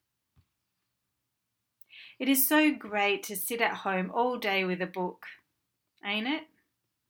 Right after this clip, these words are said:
To have your chai tea with rice almond milk in your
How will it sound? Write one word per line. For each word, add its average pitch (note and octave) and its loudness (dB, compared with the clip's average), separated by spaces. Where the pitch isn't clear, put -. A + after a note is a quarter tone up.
To A#3 -8
have A3 4
your G#3 4
chai A3 2
tea A3 -2
with G3 -6
rice G#3 2
almond G3 0
milk G3 -4
in F#3 -2
your F#3 0